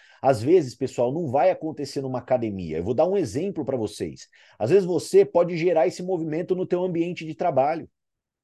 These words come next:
Você pode gerar esse movimento na igreja que você frequenta. Você pode gerar esse movimento na academia que você vai, não necessariamente com uma degustação.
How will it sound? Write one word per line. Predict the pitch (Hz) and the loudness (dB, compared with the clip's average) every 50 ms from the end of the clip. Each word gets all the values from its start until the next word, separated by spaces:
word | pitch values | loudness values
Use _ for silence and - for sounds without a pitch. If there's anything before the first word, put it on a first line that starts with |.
| _ _ _ _ _ _ _ _ _ _ _ | _ _ _ _ _ _ _ _ _ _ _
Você | - 117 131 - - 196 | -4 -2 2 6 6 6
pode | 196 196 190 185 165 170 | 6 6 4 4 4 2
gerar | 156 175 165 127 139 156 185 196 185 - - | 0 2 4 6 6 6 4 4 0 0 -4
esse | 151 151 - - | -6 -8 -6 -6
movimento | 160 165 170 151 151 143 151 175 190 - 170 | -4 -4 -4 -2 -2 -2 -2 -2 -4 -4 -4
na | 156 170 | -2 -2
igreja | 175 156 131 117 123 143 175 175 156 170 | -2 -2 -2 0 2 4 4 2 2 -2
que | - 175 | -6 -8
você | 156 180 214 - 170 | -8 -8 -6 -6 -6
frequenta. | 160 185 185 170 - 151 147 151 175 185 - - 73 - _ _ _ _ _ _ - _ _ | -6 -4 -6 -6 -4 -6 -6 -6 -6 -8 -10 -12 -16 -18 _ _ _ _ _ _ -20 _ _
Você | - 107 147 160 160 - - 180 196 | -2 0 2 2 2 4 6 6 6
pode | - - 170 170 151 | 6 6 2 0 2
gerar | 156 165 160 151 160 185 | 2 2 4 6 6 4
esse | 180 - 170 | 4 2 -2
movimento | 165 175 170 151 147 131 139 165 185 175 160 - - 80 - _ _ _ - | -6 -6 -6 -4 -4 -4 -2 -2 -2 -2 -4 -8 -14 -16 -16 _ _ _ -4
na | 123 151 | 0 0
academia | 165 160 - 180 180 180 175 160 151 156 180 - | 0 2 2 2 2 2 2 0 0 0 -2 -2
que | - 165 | -2 -4
você | 180 170 - - 190 | -6 -4 0 0 0
vai, | 156 120 135 151 185 175 | 2 4 4 4 4 4
não | 147 147 156 175 185 | 2 0 0 0 0
necessariamente | 185 185 170 - - 180 - - - 180 185 202 196 190 160 139 135 139 160 202 214 - - - - _ - | -2 -4 -4 -4 -6 -6 -6 -2 0 2 4 4 4 4 4 2 0 -4 -4 -6 -6 -8 -10 -12 -12 _ -4
com | - 165 175 175 190 233 240 226 - | 2 4 6 6 6 4 2 -2 -4
uma | - 180 196 220 220 214 | -2 -2 0 2 2 2
degustação. | 196 196 190 170 170 185 170 - - - 131 - - - - 143 147 135 - | 4 4 2 2 2 -6 -6 -4 -2 -2 -2 -2 -2 -6 -6 -4 -4 -6 -10